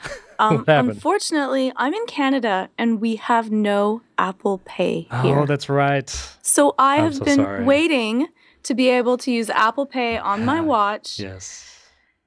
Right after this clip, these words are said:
Speaker 2: And
Speaker 1: <laughs>
Speaker 2: no, I
Speaker 1: I
Speaker 2: haven't
Speaker 1: forgot
Speaker 2: been
Speaker 1: about that.
Speaker 2: able to yet.
Speaker 1: I know it's the same
Speaker 2: So,
Speaker 1: thing with Renee,
Speaker 2: and
Speaker 1: 'cause he doesn't,
Speaker 2: we,
Speaker 1: Renee
Speaker 2: we
Speaker 1: Ritchie.
Speaker 2: have, we have all the N F C chips. We have everything already ready for Apple Pay here.
Speaker 1: Right.
Speaker 2: Like, I've been able to, I can take my credit card and just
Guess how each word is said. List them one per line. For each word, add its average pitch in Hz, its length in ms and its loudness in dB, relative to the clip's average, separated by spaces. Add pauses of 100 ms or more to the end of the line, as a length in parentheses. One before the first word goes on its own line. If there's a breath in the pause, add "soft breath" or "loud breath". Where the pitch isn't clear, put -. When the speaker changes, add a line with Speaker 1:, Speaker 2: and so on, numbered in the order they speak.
(100)
Speaker 2:
And 240 500 -4 (160)
Speaker 1:
<laughs> - 140 -20
Speaker 2:
no, 262 340 0
I 214 40 -4
Speaker 1:
I 196 40 -6
Speaker 2:
haven't 180 280 0
Speaker 1:
forgot - 180 4
Speaker 2:
been 151 100 6
Speaker 1:
about 147 120 4
that. 147 160 6
Speaker 2:
able - 160 2
to - 160 0
yet. 320 480 4
Speaker 1:
I 139 80 8
know 151 80 6
it's 131 80 0
the 302 60 0
same 170 160 6
Speaker 2:
So, - 20 -2
Speaker 1:
thing 160 140 4
with 131 120 0
Renee, 127 400 4
Speaker 2:
and 113 100 -4
Speaker 1:
'cause 104 120 -6
he 120 120 2
doesn't, 117 240 0
Speaker 2:
we, 320 100 0
Speaker 1:
Renee - 160 0
Speaker 2:
we 285 160 0
Speaker 1:
Ritchie. 440 100 -2
Speaker 2:
have, 349 360 2
we 262 220 -6
have 294 340 -2
all 254 200 4
the 330 120 0
N 277 100 -2
F 254 100 -4
C 247 180 -10
chips. 233 360 -6
We 277 100 0
have 349 140 2 (100)
everything 254 500 0
already 220 320 0
ready 214 300 -2
for - 160 -6
Apple 165 220 -2
Pay 160 240 -8
here. - 280 -14
Speaker 1:
Right. 95 320 -10 (100)
Speaker 2:
Like, 220 100 -2
I've 240 140 0
been 262 100 0
able 254 160 0
to, - 100 -4
I 233 80 2
can 262 160 -4
take 247 240 -6
my 214 100 -6
credit 294 280 -4
card 202 260 -2
and 190 140 -8
just - 360 -12